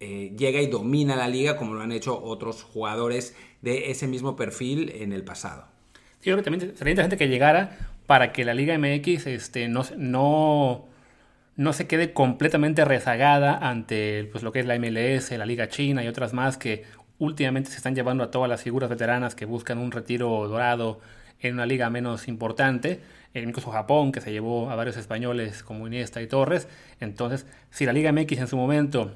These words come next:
Speaker 2: cuando aún era primera división mexicana, se trajo a, a Zamorano, al Piojo, también en el caso de otros clubes trajeron a Bebeto, trajeron a Yalmiña, trajeron a, a Ronaldinho hace poco.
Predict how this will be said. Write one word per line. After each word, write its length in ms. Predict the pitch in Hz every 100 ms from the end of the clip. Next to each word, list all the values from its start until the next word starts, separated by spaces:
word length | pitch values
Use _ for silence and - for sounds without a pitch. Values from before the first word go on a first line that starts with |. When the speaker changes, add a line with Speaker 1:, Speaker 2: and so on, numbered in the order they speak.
| -
Speaker 2:
cuando 260 | - 110 110
aún 200 | 120 135
era 180 | 131 117
primera 260 | 117 123
división 380 | 120 113 107 123
mexicana, 500 | 113 113 139 123 104 - - _
se 180 | - 123
trajo 460 | 120 123 - 120
a, 240 | 110 104 104 - - -
a 80 | 131
Zamorano, 540 | 127 117 156 160 147
al 120 | 117
Piojo, 460 | - 160 147 143 143
también 320 | 117 110 117
en 80 | 113
el 60 |
caso 280 | 107 110 117
de 120 | 110
otros 200 | 107 110
clubes 460 | - 147 131 127 117 - -
trajeron 340 | 117 127 110
a 60 | 107
Bebeto, 580 | 110 147 143 143 135 135 -
trajeron 400 | - 131 127 117
a 40 | 107
Yalmiña, 580 | 107 113 160 151 147 143
trajeron 440 | 127 101 117 117
a, 480 | 110 107 107 107 107 - - - - -
a 280 | 123 123 131
Ronaldinho 520 | 117 107 139 196 139
hace 160 | 131 123
poco. 380 | 147 156 180